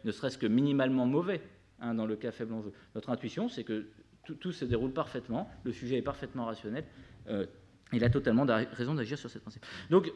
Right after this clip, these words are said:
la question, c'est, que je me posais, c'est, ok, comment est-ce qu'on peut motiver cette idée qu'il y a toujours quelque chose de mauvais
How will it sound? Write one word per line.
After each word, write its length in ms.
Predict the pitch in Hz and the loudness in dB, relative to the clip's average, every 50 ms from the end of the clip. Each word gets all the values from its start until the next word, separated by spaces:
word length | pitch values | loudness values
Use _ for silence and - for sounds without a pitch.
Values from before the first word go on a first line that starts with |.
| - 147 | 2 4
la 120 | 143 147 | 4 6
question, 280 | - 190 180 - 254 269 | 6 6 6 6 4 4
c'est, 440 | 269 180 - - - - 151 143 | 4 2 0 0 -8 -6 -6 0
que 100 | - 160 | 2 2
je 60 | 139 151 | 6 6
me 80 | 151 | 6
posais, 220 | 143 160 165 226 226 | 6 8 6 6 6
c'est, 220 | - 233 226 - | 6 4 4 4
ok, 240 | 165 170 165 139 120 - - - - - | 4 0 0 0 -2 -2 -10 -20 -14 0
comment 240 | - 190 202 254 285 | 2 4 6 6 4
est-ce 100 | 277 - | 2 0
qu'on 100 | 202 170 | -4 -2
peut 240 | - 180 170 160 160 | 2 4 4 4 6
motiver 680 | 160 160 190 220 - - 214 180 175 196 247 - - - - - - - - - | 6 4 4 4 4 0 -2 4 4 4 4 4 0 -6 -14 -18 -18 -18 -16 -12
cette 300 | - - 170 160 - 202 | 0 0 0 0 0 -4
idée 240 | 175 170 214 240 | 4 4 4 4
qu'il 160 | 240 - 160 151 | 4 0 2 4
y 60 | 147 | 4
a 40 | 147 | 4
toujours 300 | - 190 175 208 220 - | 4 0 0 0 0 0
quelque 220 | 190 156 - 175 | -2 -2 -2 -4
chose 240 | 170 - 185 165 139 | -2 0 -2 0 2
de 100 | 135 127 | 4 4
mauvais 440 | 127 131 156 160 151 160 180 220 | 6 6 6 6 6 6 4 4